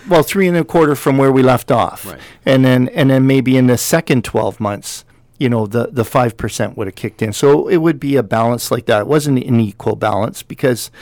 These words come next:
Speaker 1: the first twelve months was definitely slower. But, uh, yeah, values are going up. And, and once again, so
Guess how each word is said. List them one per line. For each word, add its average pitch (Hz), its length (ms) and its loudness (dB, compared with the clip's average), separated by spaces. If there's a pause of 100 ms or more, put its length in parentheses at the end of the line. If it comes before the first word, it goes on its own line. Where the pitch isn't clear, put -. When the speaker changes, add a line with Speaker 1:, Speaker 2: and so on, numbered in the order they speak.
(380)
Speaker 1:
the 127 100 -2
first - 360 -2
twelve 110 240 0
months 110 320 -4 (320)
was 120 600 4
definitely 113 560 -4
slower. 107 680 -4 (680)
But, 123 300 0
uh, 135 160 4 (280)
yeah, 190 220 2
values 127 400 2
are 123 60 2
going 127 300 2
up. 165 240 0 (580)
And, 135 420 4
and 123 260 -2
once 131 220 0
again, 135 380 0
so 131 300 0